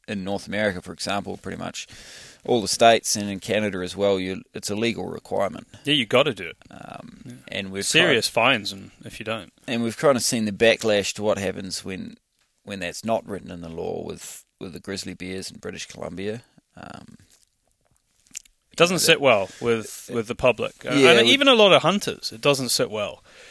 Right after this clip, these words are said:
Speaker 2: The idea of going and killing something, extracting whatever is the trophy for you, whether that be the skin or the skull or whatever,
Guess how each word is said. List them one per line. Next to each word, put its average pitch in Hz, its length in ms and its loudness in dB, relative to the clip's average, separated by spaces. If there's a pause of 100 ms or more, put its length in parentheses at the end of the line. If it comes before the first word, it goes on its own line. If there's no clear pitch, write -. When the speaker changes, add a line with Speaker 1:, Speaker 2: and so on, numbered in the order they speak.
(260)
Speaker 2:
The 123 140 4
idea 123 500 6
of 110 140 -6
going 117 360 4
and 110 120 -8 (460)
killing 139 300 4
something, 113 640 -2 (680)
extracting 117 1600 0
whatever 113 340 0
is 113 220 -4
the 110 100 -12
trophy 117 380 0
for - 160 -10
you, 104 380 -8
whether 104 200 -10
that 98 160 -8
be 107 100 -10
the 101 100 -14
skin - 320 -6
or 98 100 -10
the 98 60 -14
skull 98 320 -4
or 92 40 -10
whatever, 92 400 -10